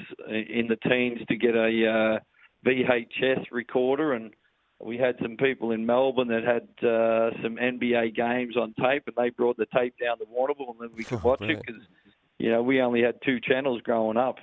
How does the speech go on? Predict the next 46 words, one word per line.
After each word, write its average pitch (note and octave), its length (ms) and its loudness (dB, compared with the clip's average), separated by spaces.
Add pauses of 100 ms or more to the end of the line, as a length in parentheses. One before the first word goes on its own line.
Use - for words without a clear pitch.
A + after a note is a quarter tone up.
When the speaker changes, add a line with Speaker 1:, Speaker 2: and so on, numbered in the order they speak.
(140)
Speaker 2:
Yeah. G2+ 360 -2 (100)
Speaker 1:
Um, A2 480 -4
there A2+ 100 0
was A2 160 -2
no A#2+ 180 2
way A#2 220 4
of A2 140 -2
watching, A2+ 760 -4
you A2 120 -2
know, A2 100 2
I A2 40 2
remember A2+ 280 -2
watching A2 640 -2 (540)
Doctor B2+ 300 2
J A#2+ 640 2
and, G2 100 -16 (500)
and A2 220 -4
all A#2 260 0
these A2+ 220 -2
players A2+ 320 2
in A2+ 140 -8
the, G#2+ 280 -2
in A2 200 -8
the G#2+ 80 0 (120)
seventies. B2+ 460 0
It's A2 140 -4
like, A2 240 0
wow, B2 760 0
Speaker 2:
Yeah. F2+ 260 0
Speaker 1:
this, - 140 -8 (120)
this A#2 140 -2 (100)
kind A#2 200 4
of G#2 100 -2
world. C3+ 280 2
And A2+ 100 -8
the A2+ 80 0 (100)
tape C#3+ 220 2
could B2+ 140 -4
have G#2+ 80 -8
been A2+ 140 -8 (100)
two, B2+ 100 -12 (180)
three A2 120 -6
years G#2+ 260 -14
old. C#3 340 2 (300)
Speaker 2:
Yeah. A#2+ 400 -4
Speaker 1:
It A2 140 -4